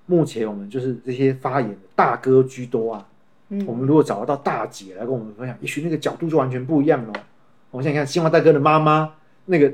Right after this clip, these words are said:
Speaker 1: 灶咖无光，哦，无订啊会，<laughs> 啊，这人等下他出来讲那个故事，可能就，就不一样。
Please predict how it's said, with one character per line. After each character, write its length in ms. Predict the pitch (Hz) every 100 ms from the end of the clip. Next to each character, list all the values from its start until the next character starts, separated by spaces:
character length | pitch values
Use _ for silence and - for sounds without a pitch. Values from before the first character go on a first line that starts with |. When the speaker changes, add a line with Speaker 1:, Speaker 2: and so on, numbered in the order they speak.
| -
Speaker 1:
灶 220 | 220 165
咖 340 | 151 165 170 139
无 240 | 143 143
光， 380 | 143 170 156 175 - _ _ _
哦， 260 | 143 127 104 - _ -
无 220 | 160 165
订 200 | 165 156
啊 140 | 175 175
会， 320 | 185 156 -
<laughs> 20 |
啊， 80 | 156 156 180 214
这 60 | -
人 80 |
等 160 | 143 151
下 220 | 147 180 185 -
他 120 | -
出 160 | 196 196
来 100 | 170
讲 260 | 147 131 123
那 120 | 170
个 20 |
故 160 | 165 170
事， 160 | 143
可 80 | 139
能 100 | 120
就， 120 | 135
就 100 | 143
不 160 | 143 131
一 100 | 120
样。 140 | 123